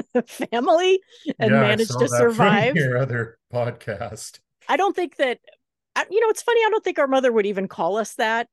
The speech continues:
Speaker 1: I don't know that she would, like, proudly
Speaker 2: She
Speaker 1: proclaim.
Speaker 2: wouldn't have seen it, she wouldn't have seen it that way, to be honest.
Speaker 1: Probably not. Yeah.
Speaker 2: I don't think she would have.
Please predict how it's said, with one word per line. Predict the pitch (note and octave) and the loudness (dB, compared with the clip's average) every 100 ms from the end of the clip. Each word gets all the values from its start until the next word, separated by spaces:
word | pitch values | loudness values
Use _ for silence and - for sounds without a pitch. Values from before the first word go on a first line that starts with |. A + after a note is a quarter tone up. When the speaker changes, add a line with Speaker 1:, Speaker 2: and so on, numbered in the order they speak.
| _ _ _ _ _ - | _ _ _ _ _ -8
Speaker 1:
I | G3 | -4
don't | G#3 | -4
know | G3 | -4
that | F3 | -6
she | - | -10
would, | F3+ F3 | -10 -8
like, | E3 _ | -8 _
proudly | - E3 D#3 D#3+ E3 | -8 -6 -6 -6 -8
Speaker 2:
She | E3 | -8
Speaker 1:
proclaim. | - E3 - F#3+ F#3+ | -6 -8 -6 -6 -2
Speaker 2:
wouldn't | F#3+ F#3 E3 | 0 -2 -4
have | C3 | -6
seen | - C3 C3 | -6 -4 -4
it, | B2 - - | -8 -14 -16
she | - | -8
wouldn't | C#3 D#3 C#3+ | -4 -4 -4
have | A#2 | -6
seen | - A2+ A#2 | -8 -10 -10
it | A2 - | -10 -8
that | G2 G2 | -10 -10
way, | G2+ G2 | -10 -12
to | F#2+ | -12
be | F2+ F#2+ | -14 -14
honest. | F#2+ F#2 F#2 - | -12 -14 -14 -6
Speaker 1:
Probably | C4 B3 G3+ G3 | -4 -2 -2 -2
not. | E3+ C3+ C#3+ - - | -2 -6 -10 -12 -8
Yeah. | F3 D#3 C3 | -6 -4 -4
Speaker 2:
I | A2+ | -6
don't | F#2+ | -10
think | A2+ G2 | -16 -18
she | - | -16
would | G2 G2 | -14 -12
have. | F#2 F2+ | -12 -14